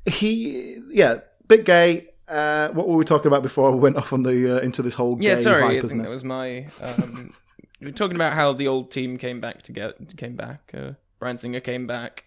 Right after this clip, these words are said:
Speaker 1: Yeah.
Speaker 2: Which I never thought would happen. Like, I'm a h-, big fan of the original trilogy, and when they announced that, oh, I-, Ian McKellen, Patrick Stewart, Hugh Jackman, Halle Berry,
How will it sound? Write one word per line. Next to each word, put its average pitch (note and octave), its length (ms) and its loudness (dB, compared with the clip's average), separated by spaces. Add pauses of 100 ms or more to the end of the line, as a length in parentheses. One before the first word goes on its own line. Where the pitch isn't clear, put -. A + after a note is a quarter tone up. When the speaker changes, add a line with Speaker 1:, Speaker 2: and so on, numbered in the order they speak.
(140)
Speaker 1:
Yeah. A2 420 -2 (340)
Speaker 2:
Which F#3 160 0
I A3+ 100 4
never C#4+ 180 -2
thought G#3 200 2
would F#3+ 80 2
happen. D#3+ 280 -6
Like, C3+ 220 -2
I'm E3+ 180 0
a D#3+ 60 -2
h-, - 280 -12 (120)
big F#3 180 2
fan E3 220 -4
of D3 140 -6
the D3 120 0
original D3 360 -4
trilogy, C3 760 -2
and B2 380 -2
when D3 200 0
they C#3 100 4
announced C3 400 -2
that, C3+ 120 0
oh, E3 240 -2
I-, A2 240 -8
Ian C#3+ 200 -2
McKellen, D#3+ 420 -2
Patrick C#3+ 320 -8
Stewart, G3+ 480 0
Hugh D#3 180 -2
Jackman, D#3 520 -2
Halle E3 240 -4
Berry, E3+ 540 -6